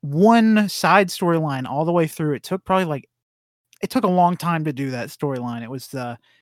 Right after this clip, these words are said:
uh, the Rangers storyline, Freestar Collective. That was really fun. You're essentially just a Walker Texas Ranger, but in space. Which is very cool. I love Starfield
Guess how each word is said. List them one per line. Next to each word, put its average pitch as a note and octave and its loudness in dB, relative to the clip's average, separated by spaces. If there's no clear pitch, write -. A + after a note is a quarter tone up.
uh, A#2+ -12
the B2 -10
Rangers C#3+ -6
storyline, A2 -12
Freestar C3+ -8
Collective. B2 -16
That F3+ 2
was D3 -6
really F3 0
fun. F3+ -2
You're E3 -2
essentially F3 -2
just D#3 -8
a C#3+ -4
Walker D3+ 0
Texas - -8
Ranger, D#3 -4
but D3 -4
in C3+ -8
space. D#3 -6
Which - -14
is D3 -10
very D#3+ -2
cool. A#2+ -12
I A3 4
love F#3 6
Starfield D#3+ -4